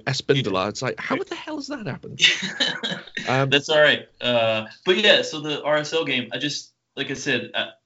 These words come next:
Speaker 2: I don't, like, they're just, they were just so much better, and I thought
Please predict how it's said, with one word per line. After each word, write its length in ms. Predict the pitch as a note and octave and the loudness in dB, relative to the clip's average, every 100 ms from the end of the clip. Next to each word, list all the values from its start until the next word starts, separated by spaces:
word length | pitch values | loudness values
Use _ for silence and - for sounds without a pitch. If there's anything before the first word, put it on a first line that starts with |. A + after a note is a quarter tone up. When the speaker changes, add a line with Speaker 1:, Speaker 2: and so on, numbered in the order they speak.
| - | -4
Speaker 2:
I 60 | B2+ | -2
don't, 240 | C3+ - _ _ _ _ _ _ _ _ _ _ | -2 -6 _ _ _ _ _ _ _ _ _ _
like, 240 | A#2 - - _ _ _ | -4 -4 -10 _ _ _
they're 160 | C#3 B2+ | -4 0
just, 420 | C#3+ C#3+ - - | 0 0 -2 -4
they 80 | B2+ | -2
were 80 | |
just 220 | B2+ C#3+ - | 0 0 0
so 100 | C#3+ | 0
much 220 | B2 A#2 | 0 2
better, 420 | A2+ C3+ C#3+ - A#2+ | 2 2 0 -4 -2
and 100 | A2+ | -2
I 120 | A2 | -2
thought 380 | A2+ A2+ A2+ | 0 0 0